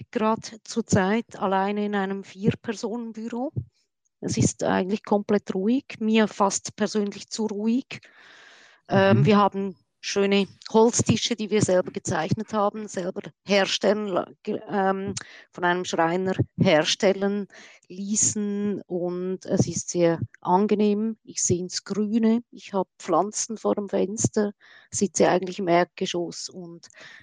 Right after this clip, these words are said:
Speaker 1: sehe auf den Innenhof. Also besser geht's fast nicht.
Speaker 2: Ja, klingt wirklich idyllisch. Also, ähm, k-, könnte ich fast mithalten, zumindest was den Blick angeht. Aber, ähm, sehr schön, ja.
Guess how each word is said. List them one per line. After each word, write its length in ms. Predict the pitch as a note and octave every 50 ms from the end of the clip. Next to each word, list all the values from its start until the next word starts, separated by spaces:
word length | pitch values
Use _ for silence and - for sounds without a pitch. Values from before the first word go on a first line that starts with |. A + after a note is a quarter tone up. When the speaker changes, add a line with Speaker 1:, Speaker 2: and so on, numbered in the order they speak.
| _
Speaker 1:
sehe 480 | - - - G3+ F#3 E3+ E3+ E3 F2+ G#2
auf 180 | D#3+ D3+ - -
den 100 | E3 -
Innenhof. 800 | C3 D#3 D#3 D#3+ D#3+ D#3+ D3 C3+ C3 B2+ B2 - - - - _ _ _ _ _ _
Also 280 | - F#3+ F3 F#3 F#3 D#3+ - - _ _ _ _ _ _ _ _ _ _ _ _ -
besser 320 | F3 E3+ - - - -
geht's 340 | - E3 D3 C#3+ - - -
fast 300 | - C#3 C#3 - - -
nicht. 340 | D3 C#3+ - - - - _ _ _ _ _ _ _ _ _ -
Speaker 2:
Ja, 240 | B2 B2 B2 - - G#2+ B2 - - - -
klingt 260 | - - C#3 C3+ - B2+
wirklich 280 | C#3 B2+ C3+ C3 D#3
idyllisch. 480 | C#3+ A#2 A#2 B2 A#2 B2+ C3+ C3+ - -
Also, 500 | A#2 A2+ A2 A2+ A2 A2+ A2+ A2+ A2+ A2+ - - _ _ _ - - - - - - _ _ _ _ _ _ -
ähm, 560 | G#2+ G#2+ G#2+ G#2+ A2 A2 A2 G#2+ G#2+ - - _ _ - - _ _ -
k-, 120 | - -
könnte 240 | C3+ - D3+ E3+ E3
ich 60 | -
fast 220 | - D3+ C#3+ - E3
mithalten, 360 | D#3+ D#3 C#3+ C3+ C#3 C3+ B2
zumindest 220 | C3 C#3 C3 B2+
was 100 | B2 A#2+
den 100 | B2+ A#2
Blick 240 | G#2+ - C#3+ C#3 A2+
angeht. 500 | G#2 G#2 G#2+ G2+ A2 B2+ D3+ - - -
Aber, 300 | D3+ A#2+ G#2+ A#2 A2+ A2
ähm, 340 | - A2 A2 A2 A2 A2+ A2+ -
sehr 200 | - B2+ B2 A#2
schön, 320 | - - G#2+ G#2+ G2+ G2+
ja. 220 | G#2+ A2+ A2 A#2